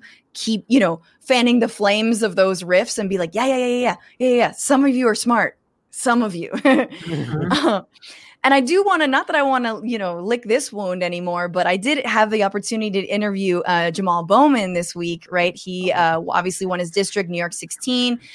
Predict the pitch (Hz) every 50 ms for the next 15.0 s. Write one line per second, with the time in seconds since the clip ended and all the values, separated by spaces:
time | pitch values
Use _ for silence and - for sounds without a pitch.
0 | - - _ - 185 175 170 165 - 160 165 160 - 170 - - - 247 247 247
1 | 240 240 233 233 226 233 - - - - - - _ _ 180 180 175 170 170 170
2 | 170 - _ - - - - - 277 269 - - 254 226 - - - - - -
3 | - 311 294 - 269 220 - - 208 196 175 - - 170 170 165 - 180 170 170
4 | 170 165 _ _ _ _ - - - - 262 247 - 233 - - 202 185 170 -
5 | - - 170 170 165 - 165 165 165 165 165 - - - - - _ _ 185 185
6 | 180 180 175 180 170 165 - _ _ _ _ _ _ _ _ _ _ 220 233 233
7 | 247 240 247 254 269 262 277 254 208 202 - 233 233 247 277 302 302 - - 311
8 | 311 294 285 285 - _ _ _ _ - 226 220 226 233 233 226 208 202 208 208
9 | 202 180 180 190 240 294 330 302 269 233 240 - _ _ _ _ _ _ _ _
10 | _ _ _ _ _ - _ - 214 208 214 208 247 254 254 247 254 254 247 240
11 | _ _ _ _ _ - - - 208 190 190 190 185 180 190 185 _ _ _ _
12 | _ _ _ _ _ - - - - 185 190 208 240 269 262 - 277 254 208 185
13 | 214 269 - - - - - - - - 214 185 - - - 214 208 208 208 226
14 | 202 185 185 190 175 175 185 180 185 190 190 185 165 165 185 175 170 170 160